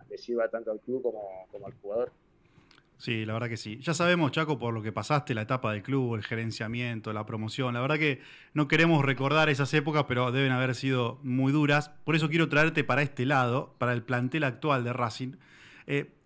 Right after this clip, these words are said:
Speaker 2: sabrás que al principio de año había un déficit de centrales en Racing. Eh, hicieron traer a un chico incluso que estaba de vacaciones porque no, no tenían para quién jugar, a Koblo-, para, a Koblowski, porque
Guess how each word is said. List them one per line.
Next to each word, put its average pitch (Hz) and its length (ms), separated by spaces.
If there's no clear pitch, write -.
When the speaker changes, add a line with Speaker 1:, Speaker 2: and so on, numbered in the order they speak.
Speaker 2:
sabrás 165 400
que - 100
al 135 100
principio 135 420
de 202 60
año 226 140
había 165 160
un 151 160
déficit 151 460
de 127 100
centrales 127 680
en 110 140
Racing. 98 420
Eh, 139 380
hicieron 147 380
traer 143 200
a 139 40
un 131 100
chico 156 220
incluso 139 300
que 120 60
estaba 143 220
de 131 60
vacaciones 127 480
porque 117 240
no, 123 220
no 131 120
tenían 131 260
para 117 140
quién 117 160
jugar, 151 240
a 127 80
Koblo-, 131 460
para, 117 340
a 123 80
Koblowski, 131 480
porque 101 400